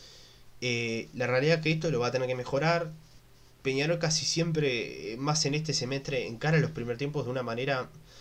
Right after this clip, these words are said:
muy tranquila, muy chata, y, y después los segundos tiempos como que se acuerda con lo que puede de jugar. Hoy Peñarol arrancó el partido, presionó alto, fue un equipo intenso los primeros diez, doce minutos, eh, en donde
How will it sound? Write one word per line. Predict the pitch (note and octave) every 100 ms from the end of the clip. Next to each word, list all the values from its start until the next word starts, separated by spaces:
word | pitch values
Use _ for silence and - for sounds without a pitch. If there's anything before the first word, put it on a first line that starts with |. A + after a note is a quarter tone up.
| - - -
muy | D3+
tranquila, | D#3 A2 G#2 C#3 D#3 D3+ C3+ A2+
muy | C#3 C3+
chata, | C#3 D3 C#3 - A2+ A2 G#2+ G#2
y, | G#2+
y | G#2
después | A#2 A#2+ D#3+
los | D#3+ D3+
segundos | C#3+ C#3+
tiempos | E3 - D#3+ -
como | C#3+ C3
que | C3 C3
se | -
acuerda | C3 - F#3 G3+ G3+ F3
con | D#3 C#3
lo | C3+ C3+
que | C3+
puede | E3 G#3 G#3
de | C#3
jugar. | - G#2+ B2 E2+ - - - - - - - - - - - -
Hoy | - G#3+
Peñarol | B3 G3 D3+ F3+ G3+
arrancó | D#3+ B2+ E3+
el | E3+
partido, | C#3+ A2+ C3 D#3 C#3+ -
presionó | A#2+ A2+ C3 B2 C#3+
alto, | D3+ D#3+ F3+ E3+
fue | - D3
un | D3
equipo | D3 C3+ A#2
intenso | A2+ D3 E3+ G3 G3+
los | C3+
primeros | G2 A#2+ B2+ A2
diez, | A2+ C#3 D#3+ D#3 C#3+ A2+
doce | B2+ C3 A#2+
minutos, | C#3 F3 E3 G#3+ B3+ - - - - - - - - - - - -
eh, | A#2+ A2+ A#2+
en | B2+
donde | B2+ B2 A#2